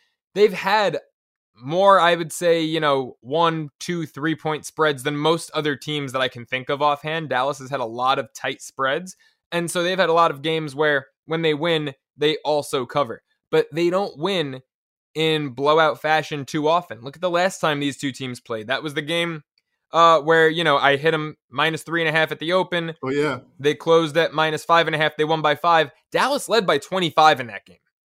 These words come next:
Speaker 1: and they won by five. They don't win a lot of blowouts, and that Lakers team was probably healthier than the one they're gonna see tomorrow. So I, uh, I, I don't, I don't hate that call. I really like that bonus bet, Lakers plus twelve.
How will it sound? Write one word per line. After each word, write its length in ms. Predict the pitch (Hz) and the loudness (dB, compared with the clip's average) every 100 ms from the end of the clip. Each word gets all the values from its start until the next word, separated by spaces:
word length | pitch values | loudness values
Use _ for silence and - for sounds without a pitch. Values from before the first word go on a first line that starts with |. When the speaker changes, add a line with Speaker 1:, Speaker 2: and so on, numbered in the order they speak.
| _ _ 160 | _ _ 0
Speaker 1:
and 100 | 170 | 2
they 80 | |
won 180 | 165 170 | 2 2
by 140 | 147 127 | 0 0
five. 300 | 131 95 - _ _ _ _ - | -2 -2 -10 _ _ _ _ -4
They 140 | 156 | 0
don't 240 | 196 214 180 | 2 0 0
win 140 | 208 | 0
a 60 | 185 | 2
lot 180 | 180 | 2
of 100 | 165 | 0
blowouts, 400 | 147 180 139 117 | 0 2 2 0
and 80 | 143 | -2
that 140 | 196 185 | -2 0
Lakers 320 | 180 175 160 | -2 -4 -6
team 180 | 185 170 | -6 -6
was 140 | 147 _ _ | -8 _ _
probably 340 | 202 214 208 170 | -2 0 0 2
healthier 400 | 180 180 170 165 | 2 2 -2 -2
than 120 | 160 | -2
the 60 | 151 | -4
one 140 | 151 | -4
they're 100 | 147 | -4
gonna 160 | 143 139 | -4 -6
see 200 | 151 139 | -8 -8
tomorrow. 420 | 139 135 117 98 | -4 -2 -2 -6
So 400 | - 143 131 - _ _ - | -2 0 0 -4 _ _ 2
I, 220 | 147 151 | 4 6
uh, 240 | 151 151 - | 4 2 0
I, 180 | 143 143 | -2 0
I 40 | 156 | 0
don't, 180 | 175 - _ _ _ _ | 0 -6 _ _ _ _
I 100 | 139 | 0
don't 180 | 160 147 | 0 0
hate 200 | 170 170 | -2 0
that 160 | 156 - | -2 2
call. 160 | 170 | 2
I 60 | 135 | 2
really 220 | 143 151 | 2 2
like 200 | 151 147 | 2 0
that 180 | 147 143 | -4 -2
bonus 300 | 143 151 - | -2 -2 -4
bet, 180 | 160 127 | -4 -2
Lakers 320 | 139 147 131 | -4 -4 -6
plus 240 | 151 139 | -4 -4
twelve. 380 | - 143 170 | 0 2 4